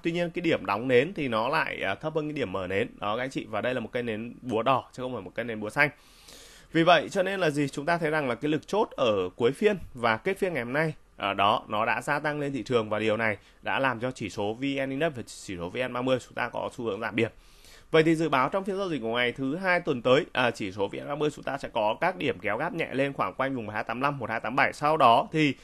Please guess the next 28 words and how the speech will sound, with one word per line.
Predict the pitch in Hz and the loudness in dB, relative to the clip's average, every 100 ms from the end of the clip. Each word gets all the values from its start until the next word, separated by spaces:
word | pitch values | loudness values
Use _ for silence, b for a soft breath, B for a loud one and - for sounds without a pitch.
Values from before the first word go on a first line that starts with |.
| B B | B B
nó | 117 | -4
sẽ, | 113 135 160 - | 0 2 0 4
à, | 131 | 6
tiếp | - 214 233 | 6 4 4
tục | 160 - - | 2 2 2
kiểm | 135 107 | 4 4
định | 131 127 | 0 2
lại | 123 85 | -2 -2
cái | 120 | -6
vùng | 143 151 117 | 0 0 2
một | 117 - | -2 -2
ngàn | 139 113 113 | -8 0 0
hai | 117 139 | 0 -2
trăm | 151 | 0
bảy | 135 95 | -2 2
mươi | 151 165 | 4 6
đến | 117 135 | 4 0
vùng | 165 127 | 0 0
một | 107 107 | -2 -2
ngàn | 110 104 | 0 0
hai | 131 | -2
trăm | 131 147 | -2 0
bảy | 110 | -2
mươi | 92 | -2
lăm | 127 | -4
điểm | 143 107 | -2 -2
ở | |
đây. | 110 | 4